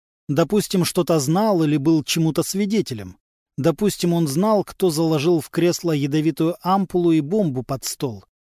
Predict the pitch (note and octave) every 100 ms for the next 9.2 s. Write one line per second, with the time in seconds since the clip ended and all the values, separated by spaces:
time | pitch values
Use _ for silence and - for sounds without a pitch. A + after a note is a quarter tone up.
0 | _ _ _ D3 F#3 E3+ - G#3 F3+ G3
1 | F#3 G3+ G#3 E3 E3 E3 G3 F3+ E3 D#3
2 | C#3+ D#3+ E3+ A#3 G#3 F#3+ D#3 B2+ _ _
3 | - D#3 F#3+ - G#3 F3 E3+ G#3 - F3
4 | F3 E3+ E3 E3 F#3+ F3+ - E3+ E3 D#3+
5 | D#3+ E3 F#3 A#3 G3 B2 F#2+ - _ _
6 | _ _ _ D3+ F3 C#3+ F3 F#3+ F3 E3+
7 | E3+ E3+ D#3 E3 D#3 F#3 F3 D#3+ - E3
8 | F3+ E3+ D3+ F3+ E3+ E3 D#3+ C3+ D#3 A3
9 | G#3